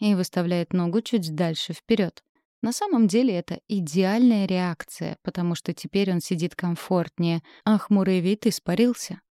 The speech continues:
Цель достигнута. Рейвен издает хриплый смешок, и когда я перевожу взгляд вперед, мы с ней встречаемся глазами. Она кивает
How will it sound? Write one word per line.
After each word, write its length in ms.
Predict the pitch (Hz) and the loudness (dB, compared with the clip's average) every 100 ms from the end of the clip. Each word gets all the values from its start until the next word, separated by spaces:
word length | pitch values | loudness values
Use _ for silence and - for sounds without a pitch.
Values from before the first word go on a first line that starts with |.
| _ | _
Цель 260 | - 180 170 | -2 0 0
достигнута. 720 | 175 - - 196 196 180 165 - _ _ _ _ _ | -2 -4 -4 0 0 -2 -8 -14 _ _ _ _ _
Рейвен 380 | 254 311 262 220 | 2 6 8 6
издает 400 | 185 151 185 214 | 4 2 2 0
хриплый 480 | - 196 185 - 175 | 2 4 4 0 -4
смешок, 640 | - 170 160 - 190 - | -2 -4 -2 -4 -4 -4
и 60 | 180 | -4
когда 280 | - 151 175 | -2 -2 -2
я 240 | 160 170 | 0 -2
перевожу 440 | - 185 165 165 | -2 -2 -2 -2
взгляд 400 | 165 160 175 170 | -4 -2 -2 -2
вперед, 480 | - - - 180 - _ - _ | -6 -6 -2 0 -2 _ -20 _
мы 160 | 208 190 | 2 2
с 100 | - | 2
ней 140 | 185 | 0
встречаемся 680 | 170 - 165 - 175 170 - | 0 -2 -4 0 0 0 -2
глазами. 560 | 156 180 165 175 165 - _ _ _ | -2 0 0 0 -2 -8 _ _ _
Она 280 | 214 208 180 | 2 4 4
кивает 580 | - 165 175 180 - | 0 -2 -2 -2 -6